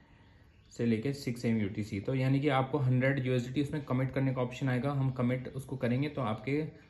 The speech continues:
हंड्रेड यूएसडीटी जमा हो जाएंगे। Result जो है इसका आएगा ग्यारह जुलाई को, तो पाँच दिन तक हमें हंड्रेड यूएसडीटी commit करके रखने पड़ेंगे,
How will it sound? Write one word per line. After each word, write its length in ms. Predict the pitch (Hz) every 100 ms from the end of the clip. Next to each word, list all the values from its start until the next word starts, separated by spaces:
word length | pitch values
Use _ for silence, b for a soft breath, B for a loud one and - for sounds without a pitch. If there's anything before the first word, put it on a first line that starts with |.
| -
हंड्रेड 220 | 123 123
यूएसडीटी 680 | 120 113 113 117 131 151 110 - -
जमा 300 | 170 120 113
हो 180 | 113 107
जाएंगे। 460 | 101 101 101 98 98 B B B -
Result 380 | 110 120 147 160
जो 100 | 160
है 180 | 151 151
इसका 240 | 147 -
आएगा 240 | 127 127
ग्यारह 760 | 151 117 110 110 117 135 147 139 B B B B -
जुलाई 360 | 120 117 117
को, 200 | 117 139
तो 180 | 143 127
पाँच 280 | 123 120 120
दिन 160 | 131
तक 120 | 135 127
हमें 200 | 131 131
हंड्रेड 340 | 127 127 127
यूएसडीटी 360 | 123 120 120 131
commit 300 | 127 117 117
करके 220 | 123 123
रखने 440 | 123 120 - 135
पड़ेंगे, 420 | 127 127 127 139